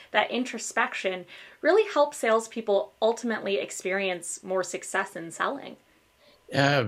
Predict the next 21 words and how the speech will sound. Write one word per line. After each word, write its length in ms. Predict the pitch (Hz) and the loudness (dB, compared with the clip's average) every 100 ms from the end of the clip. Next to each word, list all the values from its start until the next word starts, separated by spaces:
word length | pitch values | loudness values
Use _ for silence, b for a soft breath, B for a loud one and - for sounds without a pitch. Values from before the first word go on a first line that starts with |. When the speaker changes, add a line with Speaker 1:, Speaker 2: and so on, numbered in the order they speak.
| 110 | 4
Speaker 2:
it's 180 | 131 - | 4 4
a, 60 | 117 | 4
it's 160 | 143 123 | 4 2
a 60 | |
great 260 | 127 156 175 | 4 6 6
question. 340 | - 131 - | 6 6 6
I'm 120 | 120 170 | 6 4
gonna 160 | 202 | 2
take, 420 | - 151 139 - - | 2 4 2 -2 -2
if 160 | 127 196 | 0 2
it's 140 | 190 | 4
okay, 180 | 123 123 | 4 6
I'm 80 | 139 | 6
gonna 140 | 156 | 4
take, 360 | - 147 131 - 117 | 4 2 2 0 2
um, 380 | 110 98 90 95 | 4 2 -2 -6
you 240 | 101 113 120 | 0 4 6
and 100 | 110 | 4
your 100 | 95 | 2
listeners 500 | 98 - 117 92 - | 0 2 2 0 0
back. 400 | 98 98 98 | 2 2 0